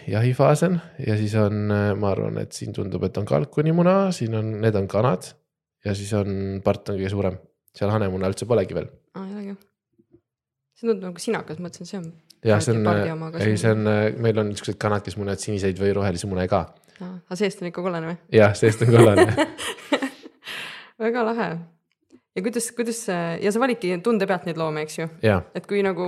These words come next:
Speaker 2: vaatad otsa, mõtled, "Mm, seda venda ma ei taha iga päev näha,"
Speaker 1: Siis läheb
Speaker 2: siis
Speaker 1: jamaks ka.
Speaker 2: <laughs>
Speaker 1: Siis kui ma võtan selle, siis sellega juhtub alati, või nagu selles mõttes see saamislugu ei tule lihtne siis. Et see, kui see tunne on õige, siis, siis läheb kõik nii, nagu peab. Aga vastu seda tunnet ei saa, jah.
Speaker 2: Mhm.
Speaker 1: See on,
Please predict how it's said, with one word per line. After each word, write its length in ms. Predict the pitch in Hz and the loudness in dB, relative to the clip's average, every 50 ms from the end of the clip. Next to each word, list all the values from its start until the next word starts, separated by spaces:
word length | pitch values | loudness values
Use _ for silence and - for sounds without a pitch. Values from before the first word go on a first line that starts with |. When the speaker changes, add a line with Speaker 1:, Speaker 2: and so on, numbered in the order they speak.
| 170 175 | -2 0
Speaker 2:
vaatad 300 | 196 190 190 185 170 180 | -2 -2 -2 -4 -4 -4
otsa, 240 | 180 180 - - 160 156 | -4 -4 -4 -6 -6 -6
mõtled, 160 | 160 156 156 - | -6 -8 -10 -10
"Mm, 220 | 165 175 170 175 | -8 -6 -6 -6
seda 220 | 170 - 196 180 180 | -6 -4 -4 -2 -2
venda 160 | 180 185 170 | -2 -2 -2
ma 80 | 165 170 | -2 -4
ei 80 | 170 180 | -4 -4
taha 140 | 180 170 156 | -4 -4 -2
iga 140 | 160 156 156 | -2 -2 -2
päev 140 | - 160 165 | -2 -4 -2
näha," 80 | 175 170 | 2 4
Speaker 1:
Siis 100 | 123 113 117 | 6 6 8
läheb 100 | 113 104 | 8 8
Speaker 2:
siis 80 | 117 | 8
Speaker 1:
jamaks 240 | 117 117 107 104 104 | 8 8 6 4 4
ka. 140 | 104 117 104 101 - 294 - - 277 | 6 6 6 6 4 2 2 4 2
Speaker 2:
<laughs> 320 | 269 - - - - - - | 0 0 0 -10 -6 0 0
Speaker 1:
Siis 100 | 110 - | 0 2
kui 120 | - 120 | 4 6
ma 80 | 120 120 | 8 8
võtan 280 | 123 139 135 113 107 104 | 8 8 8 6 2 2
selle, 200 | 113 110 107 101 | 2 2 2 2
siis 160 | 101 101 - - 123 117 - - - 139 | 2 0 -2 -4 -6 -6 -6 -6 -6 0
sellega 240 | 113 117 113 110 | 2 2 4 6
juhtub 320 | 113 117 113 - - 104 104 | 6 4 4 0 -2 0 2
alati, 280 | 101 101 104 - 104 | 2 2 2 2 0
või 100 | 104 110 110 | 0 0 2
nagu 140 | 107 104 104 | 2 2 2
selles 140 | 110 104 104 | 2 2 0
mõttes 240 | 95 101 92 104 - 98 104 | 0 -2 -2 -4 -6 -4 0
see 220 | 120 113 107 104 104 - - - - - - - | 2 4 4 4 4 0 -4 -16 -18 -20 -16 -8
saamislugu 480 | - - 117 113 107 107 101 113 104 107 | 0 4 4 4 4 4 2 2 4 4
ei 80 | 101 98 | 4 4
tule 220 | 107 104 104 101 | 4 4 4 4
lihtne 300 | 101 101 95 - - 87 82 | 4 2 0 -2 -6 -6 -6
siis. 220 | 85 82 - - - - - _ _ | -6 -8 -8 -10 -18 -20 -20 _ _
Et 160 | - 98 - - | -6 -4 -2 0
see, 140 | 110 104 - | 0 0 0
kui 120 | - 107 95 | 0 0 2
see 80 | 104 98 | 4 4
tunne 240 | 117 131 139 127 | 6 6 6 6
on 140 | 113 117 127 | 6 6 6
õige, 160 | 131 113 104 104 | 6 4 4 4
siis, 220 | 117 110 104 - - | 2 2 0 0 -4
siis 160 | 113 101 107 | -4 0 2
läheb 180 | 104 110 110 | 2 2 4
kõik 200 | - 113 101 - 117 | 2 0 0 2 0
nii, 80 | 104 | 0
nagu 140 | 104 95 95 101 | 0 0 2 2
peab. 240 | 98 80 80 - - - - - _ _ _ _ _ - | 2 2 2 -2 -6 -20 -20 -20 _ _ _ _ _ -4
Aga 300 | 101 95 92 101 95 90 - - - | -2 -2 0 2 2 0 0 -2 -2
vastu 360 | 101 107 - - - 98 95 | -2 -2 -2 -2 -4 -4 -2
seda 160 | 95 92 90 | -2 -2 -2
tunnet 320 | 92 104 107 101 92 - - | 0 0 0 0 0 -2 -2
ei 80 | 90 | -2
saa, 160 | - 98 90 | -2 0 0
jah. 160 | 82 85 92 90 - _ _ _ _ _ - | 0 -2 -4 -6 -8 _ _ _ _ _ -16
Speaker 2:
Mhm. 280 | 196 175 190 185 185 180 _ _ _ | -14 -12 -12 -12 -12 -14 _ _ _
Speaker 1:
See 120 | - - 107 | -8 -4 -4
on, 140 | 98 101 | -4 -4